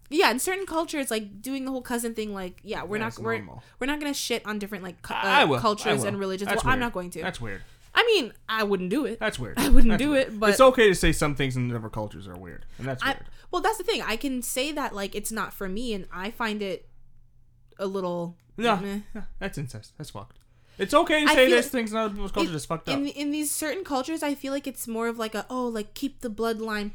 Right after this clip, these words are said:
Speaker 2: Yeah,
Speaker 1: pure."
Speaker 2: that's wrong.
Speaker 1: <laughs>
Speaker 2: It's okay to say there's some part, just some people have shitty cultures. It's okay to say that.
Speaker 1: Okay, well, that's a very broad statement, though, what you just said.
Speaker 2: It's okay to say that some people have shitty cultures, though.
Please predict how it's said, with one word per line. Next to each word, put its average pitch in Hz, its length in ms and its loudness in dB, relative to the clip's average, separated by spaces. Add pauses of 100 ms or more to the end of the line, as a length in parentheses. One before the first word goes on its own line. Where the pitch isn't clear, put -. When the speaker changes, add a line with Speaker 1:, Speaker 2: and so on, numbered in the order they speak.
Speaker 2:
Yeah, 311 180 4
Speaker 1:
pure." 190 200 -2
Speaker 2:
that's 214 180 -2
wrong. 254 340 2
Speaker 1:
<laughs> - 60 -12 (880)
Speaker 2:
It's 196 160 2
okay 262 500 8
to 233 100 4
say 220 300 4
there's 180 200 2
some 196 200 2
part, 180 300 8
just 175 120 0
some 202 140 2
people 202 140 4
have 185 120 2
shitty 185 240 0
cultures. 185 400 0
It's - 80 -16
okay 208 280 4
to 190 80 -2
say 190 160 0
that. 120 260 -4
Speaker 1:
Okay, 202 280 0
well, 185 240 0
that's 202 340 -2
a 202 60 -4
very 190 200 -2
broad 190 300 -4
statement, 214 320 -2
though, 175 100 -8
what 170 120 -10
you 180 100 -10
just 170 180 -12
said. 180 300 -12
Speaker 2:
It's 208 220 4
okay 262 260 8
to 262 100 4
say 240 220 4
that 233 160 4
some 226 140 2
people 240 120 4
have 226 120 2
shitty 233 220 -2
cultures, 247 420 -2
though. 117 260 -4